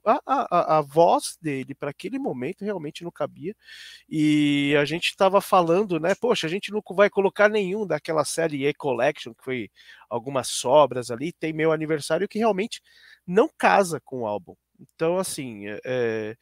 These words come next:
talvez ele tenha ficado sim-, ressentido. Não, ficou com certeza. Mas não casava mesmo, né? A gente não sabe quantas outras músicas foram, é, colocadas de escanteio, mas é interessante o cara se sentir tão mal,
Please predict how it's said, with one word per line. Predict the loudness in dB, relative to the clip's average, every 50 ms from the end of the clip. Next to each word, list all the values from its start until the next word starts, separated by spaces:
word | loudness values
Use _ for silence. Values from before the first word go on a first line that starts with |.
| -20 -20 -20 -20 -20 _ _ 6
talvez | 6 6 6 6 4 2 2 2 2 0
ele | -4 -4
tenha | -4 -4 -4 -4 -4
ficado | -4 -6 0 2 2 2 2 0
sim-, | -8 -8 -8 -10 -12 -12
ressentido. | -10 -8 -8 -8 -8 -10 -8 -6 -6 -4 -4 -6 -8 -4
Não, | 0 0 0 0
ficou | -2 -6 -6 -4 -6 -6
com | -4 -6 -6 -4
certeza. | -2 -4 -4 -4 -4 -6 -6 -6 -6 -12 -20 -20 -20 -20 -16 _ -6
Mas | -4 0
não | 0 0
casava | 0 2 0 2 4 6 6 6 6 4
mesmo, | -2 -4 -6 -10 -10 -14 _ _ _ _ _ _ -10
né? | -6 -6 -6 -6 -6 -6 -6 -6
A |
gente | -6 -8 -10 -12 -10
não | -8
sabe | -4 -4 -4 -4
quantas | -6 -8 -8 -6 -2 -2 -2 -2 -2
outras | -6 -6 -4 -6 -6 -6 -6
músicas | -10 -12 -12 -10 -10 -10 -10 -8
foram, | -6 -6 -4 -4 -6 -8 -10 _ -20 -20 -20 -20 _ _
é, | -6 -4 -2 -2 0 0 0 0 0 0 -2 -2 -2 -2 -2 -4 -6 -8 -12 -18 _ _ _ _
colocadas | -4 -2 -2 -2 0 0 0 0 0 -2 -6
de | -4
escanteio, | -6 -6 -4 -4 -6 -6 -6 -6 -4 -2 -2 0 0 -2 -6 -10 -14 -20 -20 -20 -20 -20 -12 _
mas | 4 6 6 6 8 6
é | 4
interessante | 4 2 2 0 0 2 0 -2 0 0 0 0 0 -4 -4
o |
cara | 0 2 2 2 2
se | 0 -2 -4
sentir | -4 -4 -6 -6 -8 -6 -8 -8 _ _ _
tão | 2 2 2
mal, | 4 4 6 6 8 6 6 4 0